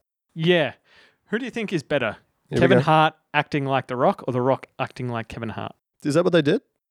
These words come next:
Speaker 1: Nah, but I've seen it.
Speaker 2: Oh, right.
Speaker 1: I've seen
Speaker 2: Uh,
Speaker 1: them, like, in an interview where they both act like each other.
Speaker 2: I'd say Kevin Hart acting like The Rock 'cause it's funnier.
Speaker 1: Mm.
Speaker 2: And, and not because, only be-, not only because Kevin Hart's funnier, but just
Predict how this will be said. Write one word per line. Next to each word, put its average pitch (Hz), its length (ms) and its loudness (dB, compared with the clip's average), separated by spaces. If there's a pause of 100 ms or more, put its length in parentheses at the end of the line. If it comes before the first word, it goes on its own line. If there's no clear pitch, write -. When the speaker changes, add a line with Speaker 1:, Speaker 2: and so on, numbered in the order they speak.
Speaker 1:
Nah, 180 240 4
but 165 140 2
I've 156 100 4
seen 160 240 -2
it. - 80 -8 (800)
Speaker 2:
Oh, 127 180 6
right. 120 260 4
Speaker 1:
I've 196 400 6
seen 175 100 8
Speaker 2:
Uh, 151 60 8
Speaker 1:
them, 151 80 4
like, 147 200 0
in 147 100 -4
an 139 80 -4
interview 127 360 -6
where 120 100 -4
they 113 100 -4
both 117 220 -2
act - 200 -8
like 117 180 -6
each 110 140 -12
other. - 160 -8
Speaker 2:
I'd - 140 2
say 208 520 2 (120)
Kevin 180 220 2
Hart 165 200 4
acting 160 200 2
like 151 140 4
The 135 80 2
Rock 127 200 4
'cause 127 100 -8
it's - 140 -10
funnier. 170 340 2 (340)
Speaker 1:
Mm. 131 300 -4 (100)
Speaker 2:
And, 139 340 4 (240)
and 131 320 2 (320)
not 147 220 2
because, 117 220 -4 (360)
only 127 240 2
be-, 110 160 -6
not 120 180 2
only 117 260 2
because 104 240 -8
Kevin 110 200 -10
Hart's 101 220 -6
funnier, 107 280 -4
but 127 220 -2
just - 260 0